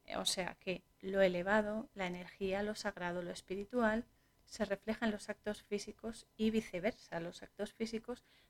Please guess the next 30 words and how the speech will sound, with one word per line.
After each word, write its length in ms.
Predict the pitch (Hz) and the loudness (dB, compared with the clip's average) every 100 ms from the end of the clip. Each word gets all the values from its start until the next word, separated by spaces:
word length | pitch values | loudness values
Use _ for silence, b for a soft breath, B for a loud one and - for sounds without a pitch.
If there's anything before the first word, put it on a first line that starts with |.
| - | -8
reflejan 600 | 226 254 - 220 - 208 | -2 0 6 6 6 -2
ese 200 | 220 208 | -2 -2
contenido 480 | 196 190 175 196 220 | -4 -4 -4 4 4
energético, 720 | 180 170 - 202 - 185 190 | 4 -2 -6 -6 -6 -6 -6
espiritual 640 | - - 185 - 175 190 | -6 -10 -10 -4 0 0
y 20 | 196 | -4
sagrado, 520 | - 170 175 190 175 | -8 -8 -4 -2 -2
elevado, 580 | 156 160 180 185 190 214 | -4 -6 -6 -6 -10 -12
como 140 | 170 | -12
lo 80 | 170 | -12
queráis 240 | 170 170 175 | -10 -10 -10
llamar, 300 | 170 185 - b b b b - | -12 -14 -16 b b b b -2
porque 300 | 247 - 190 | -2 -2 -8
nuestros 540 | 185 - - - - | -6 -8 -10 -12 -10
actos 440 | 226 - 226 220 - b b b | -12 -8 -6 -6 -8 b b b
ya 380 | 190 185 208 - _ _ _ | -6 4 4 4 _ _ _
dan 240 | 190 220 247 | 0 4 6
un 160 | 226 | 4
tinte 400 | - 240 220 202 | 2 4 4 6
a 80 | 208 | 4
la 100 | 202 | 4
calidad 380 | 185 175 175 196 | -2 -2 -2 0
de 100 | 208 | 0
la 120 | 214 | 0
energía 640 | 190 190 - 196 202 208 - _ | -2 -6 -10 -4 -2 -4 -8 _
con 220 | 202 214 | -2 -2
la 120 | 202 190 | -2 -6
que 100 | 175 | -8
los 220 | 175 202 | -6 -6
hacemos 560 | - 233 220 220 - | -6 0 2 0 -6